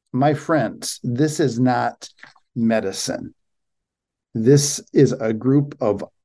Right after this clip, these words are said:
ideologues who want to impose their will on a population.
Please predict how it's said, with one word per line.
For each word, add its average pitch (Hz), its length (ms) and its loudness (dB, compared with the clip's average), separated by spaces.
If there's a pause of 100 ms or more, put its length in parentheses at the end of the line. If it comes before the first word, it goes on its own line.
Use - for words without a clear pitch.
ideologues 101 960 0 (160)
who 127 120 2
want 110 560 0
to 110 360 0
impose 107 920 -2
their 107 320 2
will 98 480 0
on 104 120 -4
a 87 80 -4
population. 80 840 0